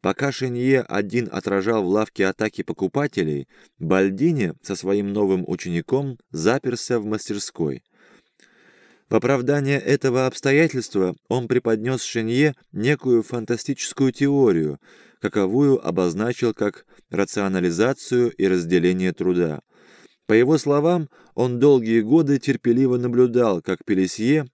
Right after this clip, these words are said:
и ему подобные субъекты, презирающие цеховые традиции, отбивали у него клиентуру и мораль и репутацию фирмы. Но теперь его терпение лопнуло. Теперь он примет их наглый вызов –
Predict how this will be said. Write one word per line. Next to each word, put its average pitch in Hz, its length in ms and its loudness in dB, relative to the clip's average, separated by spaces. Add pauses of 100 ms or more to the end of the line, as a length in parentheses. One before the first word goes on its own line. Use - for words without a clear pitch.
(140)
и 101 80 -2
ему 104 220 0
подобные 98 540 0
субъекты, 95 600 -2
презирающие 95 680 0
цеховые 98 560 0
традиции, 90 720 -4 (640)
отбивали 101 580 2
у 139 80 0
него 127 240 2
клиентуру 123 760 0
и 101 80 -4
мораль 104 360 0
и 104 60 4
репутацию 104 640 0
фирмы. 95 480 -2 (460)
Но 92 140 -2
теперь 120 500 2 (240)
его 98 280 2
терпение 110 520 0
лопнуло. 82 600 0 (640)
Теперь 156 500 2 (140)
он 117 240 0
примет 120 460 0
их 107 260 -4
наглый 101 460 2
вызов – 110 540 0